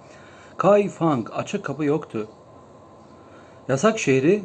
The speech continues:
kuşatan, sırlarını koruyan, imparatorların hanedanların yıkılmasına yol açan duvarlar gibi hayallere ve yanılsamalara dalmasını sağlayan kalın duvarlar örmüştü. İçimizdeki ululuk. Pekin'deyken bu duvarlara defalarca bakmıştı. Bu açıdan Lin'le birbirlerine çok benziyorlardı.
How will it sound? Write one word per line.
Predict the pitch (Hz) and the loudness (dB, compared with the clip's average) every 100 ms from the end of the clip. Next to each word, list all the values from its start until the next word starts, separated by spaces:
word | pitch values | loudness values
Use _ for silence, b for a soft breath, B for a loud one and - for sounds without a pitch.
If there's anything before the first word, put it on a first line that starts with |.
| - | -8
kuşatan, | - 131 - 156 196 | -4 -2 0 -2 -2
sırlarını | - - 135 120 123 151 | -12 -6 -2 0 0 0
koruyan, | 160 120 113 135 | 0 -2 0 -2
imparatorların | 123 120 123 120 123 139 160 | -4 -2 -2 -2 0 0 0
hanedanların | 123 123 120 123 123 156 | -2 -4 -2 -2 0 0
yıkılmasına | 147 123 123 117 156 | 0 -2 -4 -2 -2
yol | 143 | 0
açan | 123 147 131 | 0 -2 0
duvarlar | 120 117 127 | 0 2 0
gibi | 113 110 | -2 -4
hayallere | 107 117 113 117 131 | -2 0 0 0 0
ve | 123 143 | 0 -2
yanılsamalara | 123 113 113 113 - 117 117 117 117 131 | -2 -4 -4 -6 -6 -4 -2 -2 -2 -2
dalmasını | 117 113 113 113 123 | -2 -4 -6 -8 -8
sağlayan | 127 117 120 120 | -4 -2 -2 -4
kalın | 117 120 | -4 -4
duvarlar | 120 113 117 | -2 -2 -2
örmüştü. | 117 110 107 101 - - B B B B B | -2 -4 -8 -12 -16 -20 B B B B B
İçimizdeki | 170 165 139 120 107 117 - 156 190 190 - - | -4 0 0 -2 -2 -4 0 2 2 -2 -12 -2
ululuk. | 139 120 110 - - B B B - | -2 0 -4 -10 -20 B B B -2
Pekin'deyken | 240 254 185 165 196 170 156 | -2 2 4 4 4 2 2
bu | |
duvarlara | 165 147 127 127 143 | 4 4 4 4 2
defalarca | 135 123 127 131 123 | 2 0 0 2 0
bakmıştı. | 113 - 113 - 123 | -2 -4 -8 -6 -2
Bu | 185 | 0
açıdan | 170 131 120 117 | 0 -2 -2 0
Lin'le | 135 165 123 | 2 2 2
birbirlerine | 127 147 127 117 139 | 0 0 0 0 -2
çok | 139 139 | -4 -8
benziyorlardı. | 131 120 117 113 110 104 | -6 -4 -4 -4 -4 -6